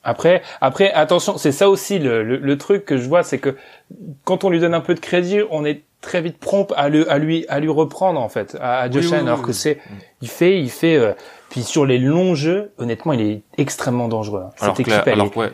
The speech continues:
Speaker 2: alors que l'année d'avant, il était, il avait du mal. Il, il, il, c'était
Speaker 1: Hmm.
Speaker 2: trop long à chaque fois. Diggs, franchement, Diggs est,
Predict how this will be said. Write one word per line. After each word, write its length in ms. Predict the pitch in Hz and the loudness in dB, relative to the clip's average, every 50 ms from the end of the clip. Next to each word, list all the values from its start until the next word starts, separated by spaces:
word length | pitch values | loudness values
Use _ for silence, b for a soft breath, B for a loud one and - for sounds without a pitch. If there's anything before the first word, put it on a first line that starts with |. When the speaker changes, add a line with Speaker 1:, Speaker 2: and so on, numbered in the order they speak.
| - | -6
Speaker 2:
alors 160 | - 104 98 | -6 -6 -6
que 80 | - - | -4 -6
l'année 120 | 107 101 | -6 -4
d'avant, 320 | 101 107 104 107 113 131 139 | -2 -2 -2 -2 -2 -4 -4
il 120 | - 95 95 | -4 -6 -8
était, 280 | 92 90 - 95 92 | -10 -10 -10 -10 -8
il 80 | 95 92 | -6 -6
avait 220 | 95 95 90 98 | -6 -6 -6 -8
du 140 | 95 98 104 | -10 -10 -6
mal. 240 | 113 131 123 101 85 80 - - 117 | -4 -4 -4 -4 -6 -10 -16 -18 -16
Il, 160 | - 95 92 | -14 -12 -10
il, 220 | 98 95 95 90 90 | -8 -8 -8 -8 -8
il, 160 | 92 90 87 | -10 -10 -12
c'était 220 | - - - - | -14 -12 -4 0
Speaker 1:
Hmm. 260 | 156 143 143 135 135 139 - - | 4 4 4 4 4 0 -4 -12
Speaker 2:
trop 240 | - - 110 110 113 | -10 -4 -2 0 0
long 140 | 110 110 107 | 2 0 0
à 60 | 101 | -2
chaque 220 | 98 - 104 95 | -2 -4 -8 -8
fois. 480 | - - 104 104 107 110 110 104 95 87 B B B B B B B B B B B B _ - | -6 -4 0 2 2 2 2 0 -2 -6 B B B B B B B B B B B B _ -12
Diggs, 340 | 104 101 98 113 127 131 123 | -10 -6 2 2 2 2 2
franchement, 720 | 107 98 - - - 101 92 - - 104 104 104 101 95 95 | -2 -6 -8 -6 -4 -4 -4 -2 -2 0 0 0 0 -2 -4
Diggs 500 | 98 90 - 107 104 101 98 95 92 87 | -8 -8 -4 -2 -2 -2 -2 -6 -8 -8
est, 320 | 87 85 87 87 87 - | -8 -8 -8 -10 -12 -12